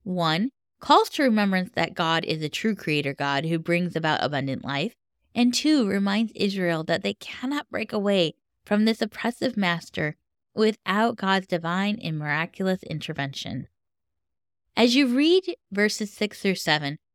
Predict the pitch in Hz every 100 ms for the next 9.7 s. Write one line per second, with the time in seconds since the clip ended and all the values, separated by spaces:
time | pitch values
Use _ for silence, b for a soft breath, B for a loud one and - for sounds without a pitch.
0 | _ - 233 - 330 320 - 233 220 190
1 | 175 151 - 160 185 185 202 240 214 196
2 | 175 151 151 175 190 180 - 165 160 151
3 | 151 139 147 - 98 - _ _ _ _
4 | - 240 - 233 269 302 277 247 214 208
5 | 190 185 - 190 - 185 180 196 - -
6 | 196 202 226 247 233 208 - 254 277 -
7 | - 208 185 - 190 208 208 185 175 170
8 | 156 156 _ _ _ - 240 220 - 240
9 | 240 240 - 160 160 147